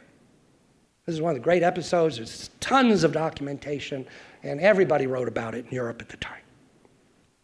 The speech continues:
By the end of the episode, which dragged out over many years, local and national churches were more divided, healing seemed more transient, and the Spirit more veiled. And this turns out, from one perspective,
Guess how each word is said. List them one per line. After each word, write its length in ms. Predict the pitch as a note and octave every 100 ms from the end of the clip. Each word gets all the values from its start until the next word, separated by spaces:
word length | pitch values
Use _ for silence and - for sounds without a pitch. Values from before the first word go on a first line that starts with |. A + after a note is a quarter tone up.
| _ - - -
By 120 | E3+
the 120 | G#3
end 160 | C4 C4
of 60 |
the 120 | G3+
episode, 560 | G3 G3 E3 F#3+ F3+ E3
which 220 | D3+ -
dragged 300 | E3+ F3+ F#3
out 180 | E3+ D#3+
over 140 | C#3+
many 200 | C#3+ C#3+
years, 460 | C3+ A3 G#3+ F3+ E3 - - -
local 380 | A3 C4 G#3+
and 120 | F3 E3+
national 460 | F#3+ F#3+ F3 D3
churches 440 | - G3+ G3 F3 C#3
were 100 | C#3+
more 300 | F3 C#4 C4+
divided, 640 | F#3 F3+ E3+ F3+ G#3+ - - - _ _ _ _ -
healing 360 | - F#3+ F3
seemed 260 | - E3+ D3
more 240 | F3+ D4
transient, 760 | - A3 F#3+ E3+ C#3+ F3 F3+ - - - - -
and 140 | E3
the 60 | E3
Spirit 680 | - - E3+ E3 E3 - -
more 240 | D3+ D3+
veiled. 480 | A#2+ A#2 A2+ - - _ _ _ _ _ - _ _ _ _ _ _ - -
And 160 | A3+
this 140 | D#4+ B3+
turns 260 | D4 D4+ G#3+
out, 160 | G3+
from 160 | G3 F#3
one 180 | B3+ C4+
perspective, 720 | G#3 - D#3 - D3+ A3+